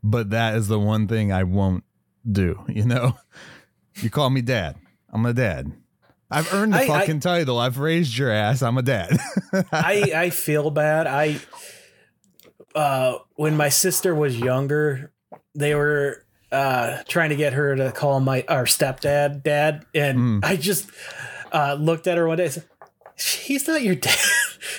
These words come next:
Speaker 2: And I feel
Speaker 1: Yeah.
Speaker 2: awful 'cause that put a stop, a dead stop to it. They never tried again, and I'm like,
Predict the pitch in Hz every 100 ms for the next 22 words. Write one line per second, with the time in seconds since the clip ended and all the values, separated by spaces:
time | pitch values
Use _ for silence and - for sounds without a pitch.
0 | 165 269 - 92 87 85 180 190 185 196
1 | 160 - 135 175 - 190 - - 170 -
2 | 170 131 170 160 143 123 - 143 147 -
3 | 143 135 143 151 151 - 151 143 123 139
4 | 139 127 - 175 170 -